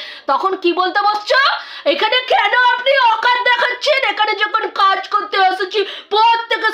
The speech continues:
সমগোত্রীয়।" আজকের ডেটে সবাই সমগোত্রীয়, হ্যাঁ, আজকের ডেটে সব সমগোত্রীয়। আর প্রত্যেকটা দিন প্রত্যেকটা ক্রিয়েটারে তুমি বসে বসে কি মারো? অকাত মারাও।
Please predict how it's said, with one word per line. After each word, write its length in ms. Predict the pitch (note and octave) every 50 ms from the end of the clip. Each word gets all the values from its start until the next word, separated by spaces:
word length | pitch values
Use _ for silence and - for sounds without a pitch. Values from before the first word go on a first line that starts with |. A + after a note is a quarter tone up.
| -
সমগোত্রীয়।" 840 | - A4 G#4+ G4+ G#4 G#4+ G#4 G4+ G4 G4 F#4+ F#4+ F#4+ E4+ F4 D#4+ D4
আজকের 520 | C#4 C#4+ F4+ A4+ A#4 - - B4+ A#4+ B4+ F#4
ডেটে 200 | A4+ G#4+ A4+ A4
সবাই 420 | - B4 A4+ G#4+ G#4 G#4+ G#4+ G#4
সমগোত্রীয়, 760 | G4 G4+ A4 G#4 G4+ G4+ F#4+ F#4+ F#4 F4 F4 E4+ D#4 C#4+ C4+
হ্যাঁ, 260 | B3 C#4 G4 B4+ - C6+ - - - - - - -
আজকের 380 | F#4+ A#4 A#4+ - - A#4+ -
ডেটে 200 | A#4+ A#4 - A#4 A4+ - D5+
সব 120 | B4 C5 B4 - -
সমগোত্রীয়। 580 | A4+ A4+ A4+ G#4 G4 G4 F4+ F#4+ E4 D4 C#4+ C#4+
আর 60 | C#4+ C#4+
প্রত্যেকটা 580 | - F#4+ G4+ G4+ G4+ - A4 G#4 G#4 - G#4+ G#4
দিন 320 | C4 A#3 F4+ G#4 A#4+ C5 C5 C5 - - - - -
প্রত্যেকটা 680 | - F#4+ - B4 B5 B5 B5 - B4 A#4+ A#4+ A#4 A4+
ক্রিয়েটারে 500 | A4 G#4+ G4+ G4+ G4+ D4+ F#4+ F#4 F#4 F4+
তুমি 240 | F4+ F4+ F4 F4 F4
বসে 300 | D#4 D#4+ D#4 D4 - E4
বসে 300 | D#4 D#4 D#4 - - F#4+ A4+ - - - - - -
কি 100 | - D#4+
মারো? 280 | D#4+ F4 F#4+ G#4 A#4 B4 - - - - _ _ _ _ -
অকাত 440 | C#4+ D#4+ - - G4+ G4+ G4 F#4
মারাও। 380 | F4+ E4 D#4 C#4+ A#3+ A3 -